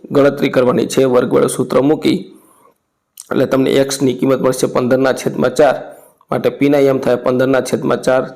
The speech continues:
ઝીરો. આ રીતનો અમનો દાખલો થશે. ત્યાર પછી પંદરમો છે, જો બી પાંચ છ એ,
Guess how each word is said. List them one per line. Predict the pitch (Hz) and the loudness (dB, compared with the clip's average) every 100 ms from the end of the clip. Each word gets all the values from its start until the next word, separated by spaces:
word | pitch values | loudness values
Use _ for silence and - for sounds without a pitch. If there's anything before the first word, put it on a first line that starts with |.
| - | -4
ઝીરો. | - 123 - - - | -2 0 -2 -10 -4
આ | 139 | -2
રીતનો | 131 - 143 | 0 -2 -2
અમનો | 143 165 - - - - _ | 0 0 -2 -16 -20 -20 _
દાખલો | - 117 - 147 - - - | -4 -2 2 0 -2 -12 -6
થશે. | 120 - - - _ _ _ _ _ _ _ _ - _ _ _ _ _ _ _ _ _ _ - | -4 -4 -6 -10 _ _ _ _ _ _ _ _ -20 _ _ _ _ _ _ _ _ _ _ 0
ત્યાર | 147 165 160 | 4 4 2
પછી | 143 - 147 147 - - - _ _ _ _ _ _ _ _ _ - | -2 2 2 0 -4 -14 -20 _ _ _ _ _ _ _ _ _ 0
પંદરમો | 147 139 135 131 | 2 4 2 2
છે, | 135 135 - - _ _ - | 2 0 -2 -16 _ _ -10
જો | - 147 156 120 - - - | 2 4 6 4 -2 -10 0
બી | 139 147 139 - - - | 4 4 0 -12 -12 -2
પાંચ | 143 143 - | 0 0 -2
છ | - | 0
એ, | 135 - | 0 2